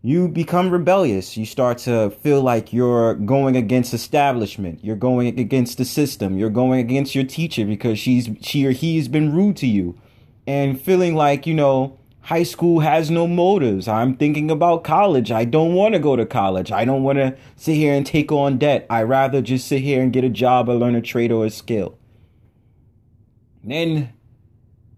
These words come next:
from your, I would say, twenty-one to thirty, you know, that's when you're the young adult.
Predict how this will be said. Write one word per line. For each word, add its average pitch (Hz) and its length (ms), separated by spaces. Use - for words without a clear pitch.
from 135 220
your, 123 720
I 123 80
would 127 160
say, 120 600
twenty-one 135 800
to 131 160
thirty, 120 640
you 165 100
know, 143 220
that's 147 280
when 139 240
you're 127 360
the 123 160
young 127 320
adult. 104 440